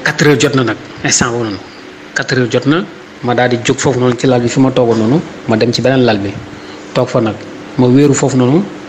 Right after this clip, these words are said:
wéer fa sama bopp bi, commencé sonn foofu noonu, jàppanteeg nelaw, jàppanteeg nelaw nag. Xam naa nag sama nelaw yi bi mu dëgëree dëgg, nelaw yi dëgëree nag, xam naa ci la ñëwee rek nax sama soxna si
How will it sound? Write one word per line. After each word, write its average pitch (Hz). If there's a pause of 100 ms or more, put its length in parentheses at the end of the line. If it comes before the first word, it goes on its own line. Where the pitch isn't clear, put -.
wéer 139
fa 135
sama 131
bopp 113
bi, 110 (560)
commencé 139
sonn 123
foofu 120
noonu, 113
jàppanteeg 127
nelaw, 113
jàppanteeg 123
nelaw 113
nag. 107
Xam 165
naa 160
nag 151 (340)
sama 156
nelaw 160
yi 139
bi 139
mu 170
dëgëree 165
dëgg, 190
nelaw 160
yi 156
dëgëree 143
nag, 139
xam 143
naa 131
ci 147
la 143
ñëwee 135
rek 135 (600)
nax 131
sama 127 (100)
soxna 120
si 151